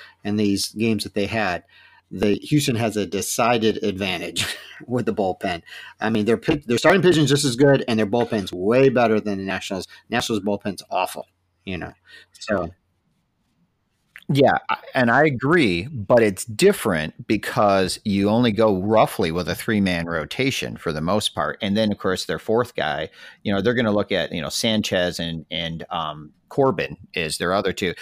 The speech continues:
Speaker 2: But the odd men out, who are your starters, tend to throw some long relief and can, um, mask the problems with a bullpen. And I feel like that, I agree with you. I think the Nationals bullpen is,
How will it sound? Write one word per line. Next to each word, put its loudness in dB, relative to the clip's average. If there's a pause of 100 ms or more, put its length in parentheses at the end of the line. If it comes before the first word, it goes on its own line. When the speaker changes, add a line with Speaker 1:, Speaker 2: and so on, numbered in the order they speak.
(140)
Speaker 2:
But -2
the 4
odd 4
men 2
out, 2
who -2
are 0
your -4
starters, 2 (260)
tend 0
to 2
throw 2
some -2
long 2
relief -2 (400)
and 0
can, 0 (140)
um, -2
mask 0
the -4
problems -6
with -4
a -8
bullpen. -4 (400)
And -2
I 2
feel 2
like 2
that, 0 (400)
I 4
agree 2
with -2
you. -4
I -2
think -8
the -6
Nationals -4
bullpen -4
is, -10